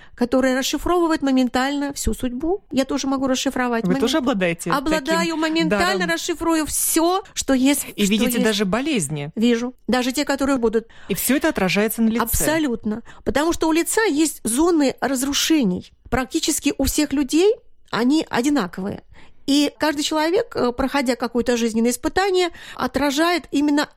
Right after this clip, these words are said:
Speaker 1: на том или ином участке тела своего. У нас есть зоны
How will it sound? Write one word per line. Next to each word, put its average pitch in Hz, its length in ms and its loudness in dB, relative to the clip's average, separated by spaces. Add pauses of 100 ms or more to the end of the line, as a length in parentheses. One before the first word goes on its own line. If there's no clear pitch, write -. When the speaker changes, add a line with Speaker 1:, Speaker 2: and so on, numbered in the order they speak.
(120)
Speaker 1:
на 247 160 0
том 330 380 0
или 269 260 0
ином 269 260 2
участке 262 640 -2 (120)
тела 269 340 2
своего. 180 520 -4 (280)
У 254 80 2
нас 320 240 2
есть 311 200 0
зоны 311 460 0